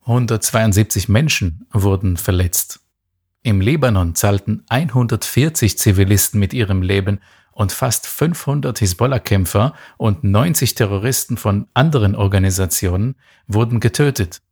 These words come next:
In diesem Schlagabtausch feuerte die Hisbollah mehr als zehntausend Raketen und Panzerfäuste auf Israel.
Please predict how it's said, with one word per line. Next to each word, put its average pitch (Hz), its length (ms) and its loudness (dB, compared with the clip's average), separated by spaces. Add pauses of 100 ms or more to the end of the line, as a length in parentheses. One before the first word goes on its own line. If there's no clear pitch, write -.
(1000)
In 101 220 0
diesem 92 320 2
Schlagabtausch 107 840 2 (180)
feuerte 127 500 0
die 104 140 0
Hisbollah 113 640 2
mehr 117 240 4
als - 400 0
zehntausend 147 760 0
Raketen 113 500 0
und 101 280 0
Panzerfäuste 101 800 0
auf 98 120 -4
Israel. 87 360 -2